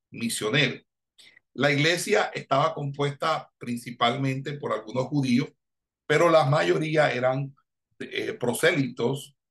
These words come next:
eh, no judíos, de, eh, provenientes del paganismo y que se habían convertido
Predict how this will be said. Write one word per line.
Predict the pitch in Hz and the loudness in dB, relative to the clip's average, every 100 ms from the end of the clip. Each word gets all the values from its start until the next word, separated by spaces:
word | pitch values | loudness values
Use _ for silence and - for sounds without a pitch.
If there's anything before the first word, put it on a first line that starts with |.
| _ | _
eh, | 110 104 104 | -14 -14 -12
no | 117 131 | -2 0
judíos, | 143 143 156 131 135 - _ _ _ _ - | 2 0 0 -2 -4 -10 _ _ _ _ -6
de, | 113 101 104 101 | -4 -4 -6 -8
eh, | - _ _ - | -10 _ _ -4
provenientes | 120 110 117 123 127 | -2 -2 -4 -4 -4
del | 139 131 | -4 -2
paganismo | 135 139 127 _ _ 135 127 127 | -2 0 -2 _ _ -10 -8 -8
y | 135 | -10
que | - | -12
se | - | -10
habían | 98 104 117 | -8 -8 -6
convertido | 127 135 135 - 117 131 | -4 -2 -4 -6 -6 -6